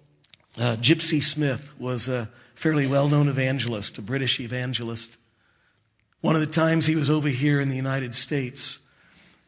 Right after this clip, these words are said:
somebody asked him, "Gypsy Smith, what's the secret to starting a revival?" He said, "It's this. Go home. Get a piece of chalk, draw a circle on the floor,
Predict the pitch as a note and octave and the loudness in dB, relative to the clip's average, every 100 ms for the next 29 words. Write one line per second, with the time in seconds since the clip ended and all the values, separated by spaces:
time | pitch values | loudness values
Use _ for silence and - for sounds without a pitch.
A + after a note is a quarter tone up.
0 | - - D#3+ D3+ C#3+ D3 C#3 - D3+ A#2 | -12 -4 2 4 4 4 2 0 -4 -4
1 | G#2+ G#2+ _ _ _ _ - B2+ F#3+ F#3+ | -8 -12 _ _ _ _ -2 4 4 4
2 | E3+ - E3+ C#3+ - E3 - D3 - F3+ | 0 2 0 -2 0 -4 -2 -6 -2 -2
3 | - D3 C3 - D3+ C#3+ C#3 C3+ B2 B2 | -2 -6 -4 -2 2 2 2 -2 -4 -4
4 | B2+ A#2+ A2+ G#2 _ _ _ _ _ _ | -4 -4 -8 -10 _ _ _ _ _ _
5 | _ _ _ _ _ _ _ _ - B2+ | _ _ _ _ _ _ _ _ -6 -4
6 | C#3+ C3+ B2 - - B2 A#2 G#2 - - | -2 -2 -4 -10 -10 -8 -8 -8 -12 -14
7 | - _ _ _ - C#3+ C#3 C3 G#2 G#2 | -18 _ _ _ -4 -2 0 -2 -6 -12
8 | - _ _ _ _ _ _ _ _ _ | -18 _ _ _ _ _ _ _ _ _
9 | _ _ _ _ - D3 D3 D#3 - - | _ _ _ _ -2 0 0 -2 -2 -2
10 | - C#3 B2+ C3 - - - _ - C#3 | 0 0 0 -4 -14 -20 -20 _ -6 0
11 | C#3+ C#3 - D3+ D3 B2+ B2+ A#2+ - C#3 | 0 0 -2 -2 -2 -4 -4 -8 -6 -6
12 | A#2 A2 | -6 -8